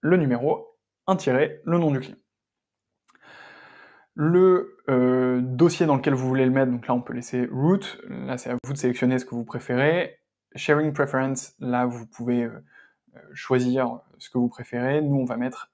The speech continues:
euh, anyone with link can view. Euh, le reste, unused field preference, on va garder, euh, remove. Donc là, ça veut dire que les champs ci-dessous qui ne sont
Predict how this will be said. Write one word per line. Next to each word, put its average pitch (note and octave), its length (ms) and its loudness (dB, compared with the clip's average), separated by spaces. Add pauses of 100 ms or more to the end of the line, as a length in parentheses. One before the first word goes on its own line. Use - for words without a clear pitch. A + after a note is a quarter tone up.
(280)
euh, - 20 -20 (260)
anyone C#3 640 0 (280)
with B2+ 180 -4
link B2+ 400 -2 (100)
can A#2 160 -12
view. D#3+ 460 0 (1600)
Euh, B2 440 6
le B2 160 6
reste, - 460 0 (540)
unused D3 360 2
field B2+ 280 -2
preference, B2+ 760 -4 (360)
on B2+ 120 -8
va A#2+ 320 -4
garder, C3 1040 -4
euh, B2 120 -10
remove. D3 680 2
Donc B2+ 160 -4
là, D#3+ 100 2
ça D3+ 120 -8
veut B2+ 80 2
dire D#3+ 180 0
que - 380 0 (200)
les C#3+ 220 0
champs - 400 -4
ci-dessous D3+ 560 -2
qui - 140 -6
ne B2 40 -2
sont B2 200 -6